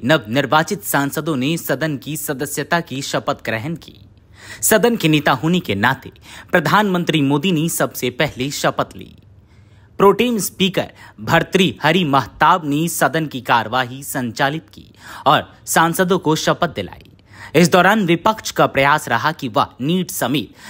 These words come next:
कई मुद्दों पर सरकार को घेरे। जब शिक्षा मंत्री धर्मेंद्र प्रधान शपथ ले रहे थे, तब विपक्ष के सदस्यों ने "नीट, नीट" के नारे लगाए।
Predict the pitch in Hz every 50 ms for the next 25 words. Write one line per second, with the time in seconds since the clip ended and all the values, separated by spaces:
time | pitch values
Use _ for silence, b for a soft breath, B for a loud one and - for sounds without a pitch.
0 | B B - - 196 185 165 135 143 151 147 123 185 185 170 - 127 123 123 -
1 | - 139 127 - - 139 139 160 165 - 123 101 - - - - - - - -
2 | _ _ B B B B B B B B - 131 180 - - - - - - -
3 | 214 214 208 - - 190 175 151 160 180 175 - - - B B B B B -
4 | 120 143 170 170 180 190 208 196 175 160 147 - - 147 135 143 180 185 135 -
5 | B B B B B - - - 202 - - 160 - - 120 120 117 113 110 165
6 | 202 - - - - - B B B B B - - 214 151 - - B B B
7 | B B - 143 175 185 180 - 233 233 - - - - - 170 147 - 165 139
8 | 156 151 - - 196 180 156 151 147 131 127 151 180 190 180 - - 143 156 175
9 | 180 - - 127 117 117 117 120 151 165 - 95 87 - - - -